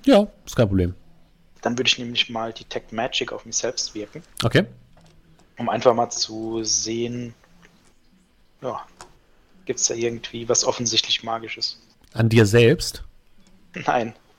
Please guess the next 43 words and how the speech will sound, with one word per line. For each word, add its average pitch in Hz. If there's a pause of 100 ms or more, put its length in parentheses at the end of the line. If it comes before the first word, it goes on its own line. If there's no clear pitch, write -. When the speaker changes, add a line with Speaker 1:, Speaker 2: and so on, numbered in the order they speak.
(420)
Speaker 2:
Ich -
zauber 131
das 127
als -
Ritual. 117
Speaker 1:
Ach 120
so, 131
okay, 117
äh, 101
weil 104
du 110
Speaker 2:
Deswegen 113
Speaker 1:
gesagt 110
hast, 113
Speaker 2:
brauche 117
ich 104
Speaker 1:
du 123
Speaker 2:
ein 120
bisschen 117
Zeit. 123
Speaker 1:
Ach 104
ja, 117
du 113
hast 113
quasi 117
in 107
Sicht, 104
ne? 117 (920)
Speaker 2:
Genau. 113 (360)
Also 113
dreißig -
Fuß, -
ich -
würde 120
dann 117
halt 113
ein -
bisschen -
näher 113
kommen. 117 (380)
Ah, -
Speaker 1:
Mhm. 110
Speaker 2:
und 127